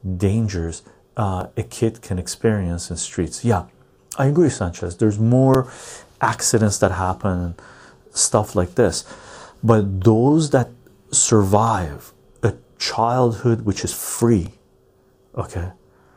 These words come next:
become stronger adults, and that makes the community stronger, much, much stronger. In my personal opinion,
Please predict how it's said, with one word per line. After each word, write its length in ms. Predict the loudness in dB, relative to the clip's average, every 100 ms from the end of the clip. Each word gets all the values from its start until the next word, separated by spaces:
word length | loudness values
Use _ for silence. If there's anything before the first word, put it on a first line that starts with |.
| _ _ _ _ _ _ -2
become 360 | -2 2 0
stronger 800 | 2 -4 -2 0 2 2 0 -2 -2
adults, 640 | 2 2 2 -2 -10 -16 _ _ -20 _
and 220 | -2 2 2
that 220 | 2 2
makes 300 | 0 0 -2
the 100 | -12
community 720 | -8 -4 0 0 0 -2 -6 -12 _ _ -10
stronger, 800 | -8 -8 0 0 0 -4 -10 -14 _ -2
much, 560 | 2 4 2 -2 -4
much 240 | 0 0 -2
stronger. 720 | -10 -8 -4 -4 -4 -6 -10 _ -20 -20 -20 _ _ _ _ _ _ _ 0
In 220 | 2 4
my 380 | 4 2 0 -4
personal 520 | -2 -2 0 0 0
opinion, 520 | -2 -2 -2 -2 -6